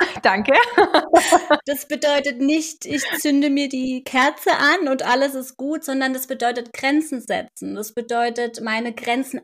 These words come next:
Speaker 2: einzuhalten, weil setzen ist das eine, aber Grenzen einzuhalten ist das andere.
Speaker 1: Ja.
Speaker 2: Weil zum Beispiel,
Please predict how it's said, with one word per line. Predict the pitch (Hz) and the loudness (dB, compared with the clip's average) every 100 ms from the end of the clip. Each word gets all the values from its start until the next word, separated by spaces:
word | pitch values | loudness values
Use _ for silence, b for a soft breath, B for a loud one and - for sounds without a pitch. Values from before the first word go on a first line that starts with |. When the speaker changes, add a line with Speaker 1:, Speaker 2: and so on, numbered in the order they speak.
| - | -4
Speaker 2:
einzuhalten, | 262 480 - 453 453 214 190 214 226 | -2 -2 -2 0 2 2 0 -2 0
weil | 226 233 | 2 2
setzen | 226 269 - - | 0 -4 -4 -6
ist | 294 269 | -4 -6
das | - - - | -8 -12 -6
eine, | 226 262 233 247 | -4 -2 -2 -4
aber | 220 233 | -2 -2
Grenzen | 226 226 233 226 226 | -2 -2 -4 -6 -10
einzuhalten | 202 233 262 247 226 214 | -4 -4 -4 -6 -6 -4
ist | 226 220 | -8 -12
das | - - | -14 -8
andere. | 240 220 190 226 | -6 -6 -6 -2
Speaker 1:
Ja. | 202 | -2
Speaker 2:
Weil | |
zum | 220 226 | -2 -2
Beispiel, | 220 262 - 302 | 0 -2 -6 -10